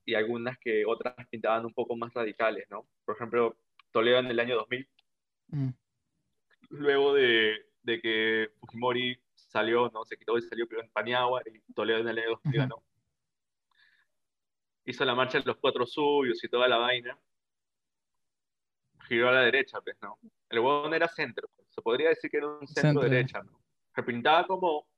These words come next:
Speaker 1: un personaje, pero se moderó también en la segunda, ¿no? Se modera.
Speaker 2: Mm.
Speaker 1: Luego le siguió Alan García, ¿no?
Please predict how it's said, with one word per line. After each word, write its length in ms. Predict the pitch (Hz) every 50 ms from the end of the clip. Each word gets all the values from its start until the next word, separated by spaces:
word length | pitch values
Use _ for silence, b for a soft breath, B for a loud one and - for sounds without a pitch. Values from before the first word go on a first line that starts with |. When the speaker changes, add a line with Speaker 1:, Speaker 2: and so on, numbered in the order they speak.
| _ _
Speaker 1:
un 120 | - 156 143
personaje, 600 | 175 - 151 139 139 147 147 - - 156 180 - _ _ _ _ _ _
pero 260 | _ 131 123 117 117 - -
se 80 | 127
moderó 400 | 117 117 117 113 117 120 131 139
también 260 | - 135 127 135 135 135
en 60 | 135
la 60 | 127
segunda, 580 | - _ _ - 113 113 120 117 107 104 104 104
¿no? 160 | _ - _ _
Se 160 | _ _ 113
modera. 420 | 107 107 110 117 117 117 104 101 -
Speaker 2:
Mm. 240 | 156 147 143 135 - _ _ _ _ _ _ _ _ _ _ _ _ _ _ _ _ _ _ _ _ _ _ _ _ _ _ _ _ _ _ _ _ _ _ _ _ _ _ _ _ -
Speaker 1:
Luego 560 | 123 127 131 135 131 131 131 135 - _ _ _ _ _ _ _ _ _ _ _ _ _ _ _ _ _ _ _ _
le 120 | - 120 117
siguió 300 | - - 113 117 123 127
Alan 200 | 123 127 127 123
García, 400 | 117 110 - - 131 117 107 107 107 - _ _ _ _ _ _ _ _ _ _ _ _ _ _ _ _ _ _ _ -
¿no? 300 | 117 113 110 123 123